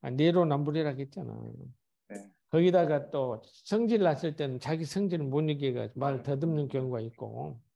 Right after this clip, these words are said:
Speaker 1: 네, 음.
Speaker 2: 그거
Speaker 1: 식상-
Speaker 2: 이분이 매주 복권을 사신다고 하더라고요.
Speaker 1: 아, 그러니까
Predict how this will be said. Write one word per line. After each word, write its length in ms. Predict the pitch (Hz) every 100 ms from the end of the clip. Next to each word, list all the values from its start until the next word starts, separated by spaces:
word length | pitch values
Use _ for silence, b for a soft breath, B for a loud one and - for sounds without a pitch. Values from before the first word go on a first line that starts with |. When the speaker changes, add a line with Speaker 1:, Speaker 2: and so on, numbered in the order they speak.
| -
Speaker 1:
네, 220 | 117 - - - _ -
음. 140 | 120 135 _ _ _ _
Speaker 2:
그거 200 | 160 165
Speaker 1:
식상- 140 | 165 165
Speaker 2:
이분이 640 | 180 214 202 202 196 127 113
매주 560 | 143 202 226 202 202 190
복권을 500 | 143 143 175 185 165
사신다고 560 | 151 170 196 170 147 127
하더라고요. 640 | 123 123 113 110 127 175 - _ _ _ _ -
Speaker 1:
아, 440 | 131 131 147 165 - _
그러니까 840 | - 202 226 226 220 143 143 151